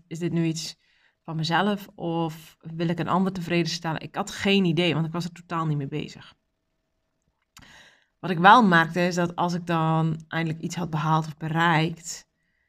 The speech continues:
dan kon ik daar niet echt van genieten, want ik moest gewoon weer door naar het volgende. Dus eigenlijk heb ik nooit, in die periode niet echt het gevoel gehad dat ik iets heb behaald of bereikt. En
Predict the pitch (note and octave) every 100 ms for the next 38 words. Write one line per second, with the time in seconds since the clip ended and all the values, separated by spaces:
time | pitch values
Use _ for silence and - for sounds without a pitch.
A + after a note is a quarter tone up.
0 | _ _ _ _ _ _ D#3+ D#3+ F3 D#3+
1 | D3+ D#3 F3+ - D3+ - D#3 - D#3+ D#3+
2 | D3 D3+ E3+ E3+ - E3+ E3 D3+ D#3+ E3+
3 | D#3+ D3+ D3 - D#3 D#3 - - D3 D3+
4 | D#3+ - - _ _ _ _ _ _ _
5 | _ _ - B3 A3+ A3+ A3 F#3 F#3+ F#3
6 | F#3 - _ _ _ - F3 B3+ A3+ G3
7 | F#3+ F#3 F3+ G3+ - E3+ - - D#3 E3
8 | E3+ E3 D#3+ D#3 D#3 - _ _ _ -
9 | D#3+ - E3+ E3+ F3 D3 D#3 D#3+ D3+ D3
10 | C#3 - D3+ - D#3 D3+ C3+ - D#3 D3+